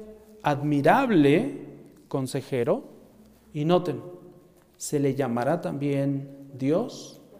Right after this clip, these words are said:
poderoso. Reina Valera sesenta parece que dice Dios fuerte. Nueva Biblia de las Américas dice Dios poderoso.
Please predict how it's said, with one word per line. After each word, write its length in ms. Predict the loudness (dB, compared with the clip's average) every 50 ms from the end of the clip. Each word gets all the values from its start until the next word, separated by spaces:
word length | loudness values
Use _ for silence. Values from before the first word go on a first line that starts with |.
| -20 _ _ _ _ _ _ _ _ _ _
poderoso. 1040 | 4 6 6 6 4 2 0 -2 0 0 -2 0 -2 -2 -4 -6 -8 -12 -14 -16 -16 -18 -20 -20 -20 -20 -20 -20 _ _ _ _ _ _ _ _ _ _ _ _
Reina 260 | -2 -2 0 0 0
Valera 380 | 0 0 0 0 0 0 -2 -4
sesenta 440 | -4 -8 -8 -6 -6 -6 -6 -6 -4
parece 280 | -4 -4 -4 -4 -6
que 100 | -4 -4
dice 320 | -6 -6 -6 -6 -6 -6 -4
Dios 480 | -2 -2 -2 -2 -4 -6 -12 -20 -20 -20 -20 -20 _ _ _ _ -20 -20
fuerte. 800 | -20 -20 -10 -2 2 2 4 4 2 0 -2 -4 -8 -8 -8 -12 -20 -20 -20 -20 -20 -20 -20 -20 -20 -20 -10 -2
Nueva 280 | 2 4 6 8 8 8
Biblia 300 | 6 6 6 6 6 8
de 60 | 8
las 220 | 6 4 2 2
Américas 600 | 0 2 4 4 4 4 2 0 0 -2 0 -2
dice 280 | -2 -4 -4 -2 -4 -2
Dios 420 | -2 0 0 0 0 0 -2 -8 -14 -18 -20 -20 -20 -20 -12 -6
poderoso. 720 | -4 -2 0 0 0 2 0 0 -2 -4 -8 -10 -14 -14